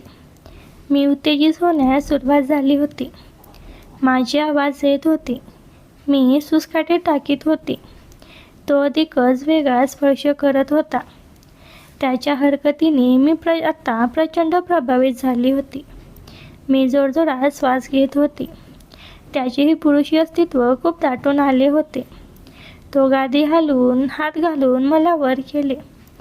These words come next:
आणि परत माझे सुंदर व्यक्तिमत्व हाताळायला लागले. मी उसळ जोरजोरात श्वास घेत होती. मी खूप उत्साहित झाली होती. मी पण फुल रंगात होती.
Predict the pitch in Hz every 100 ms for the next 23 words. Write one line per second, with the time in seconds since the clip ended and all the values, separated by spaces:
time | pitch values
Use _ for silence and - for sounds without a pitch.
0 | - - - - 277 269 277 311 311 262
1 | 254 320 311 330 349 330 294 330 330 311
2 | 311 320 320 311 254 262 285 277 262 247
3 | 247 254 262 247 262 240 - - - -
4 | - - - - - 277 285 302 294 262
5 | 262 262 311 339 339 269 247 277 - 269
6 | 262 254 262 262 285 294 - - - -
7 | - - - - - - - 277 285 285
8 | 277 269 311 320 339 330 320 277 262 294
9 | 320 320 247 - - - - - - -
10 | - - 269 277 285 285 254 254 277 349
11 | 330 311 277 277 285 311 302 - -